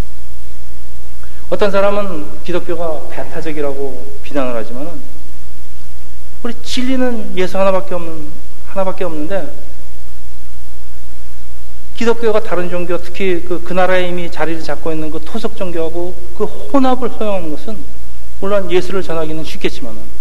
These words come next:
이것은 성령의 역사를 가볍게 생각하고 사람의 그 쉬운 방법으로 예수를 쉽게 전하는 것입니다. 그 어찌하든 우리가 예수를 전했다고 자인은 할지 모르지만은,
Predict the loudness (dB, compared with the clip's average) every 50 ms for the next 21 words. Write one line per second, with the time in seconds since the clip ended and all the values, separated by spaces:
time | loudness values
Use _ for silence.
0 | -2 -2 -2 -2 -2 -2 -2 -2 -2 -2 -2 -2 -2 -2 -2 -2 -2 -2 -4 -4
1 | -4 -2 -2 -2 0 0 0 0 0 0 0 0 0 0 0 0 0 0 0 0
2 | 0 0 0 0 0 0 0 0 0 0 0 0 0 0 0 0 0 0 0 0
3 | 0 0 0 0 0 0 0 0 0 0 0 0 0 0 0 0 0 0 0 0
4 | 0 0 0 0 0 0 0 0 0 0 0 0 0 0 0 0 0 0 0 0
5 | 0 0 0 0 0 0 0 0 0 0 0 0 0 0 0 -2 -2 -2 -2 -2
6 | -2 -2 -2 0 0 0 0 0 0 0 0 0 0 0 0 0 0 0 0 0
7 | 0 0 0 0 0 0 0 0 0 0 0 0 0 0 0 0 0 -2 0 0
8 | 0 0 0 0 0 0 0 0 0 0 0 0 0 0 0 0 0 0 0 0
9 | 0 0 0 0 -2 -2 -2 0 0 0 0 0 0 0 0 0 0 0 0 0
10 | 0 0 0 0 0 0 0 0 0 0 0 0 0 0 0 0 0 0 0 0
11 | 0 0 0 0 0 0 0 0 0 0 0 0 0 0 0 0 0 0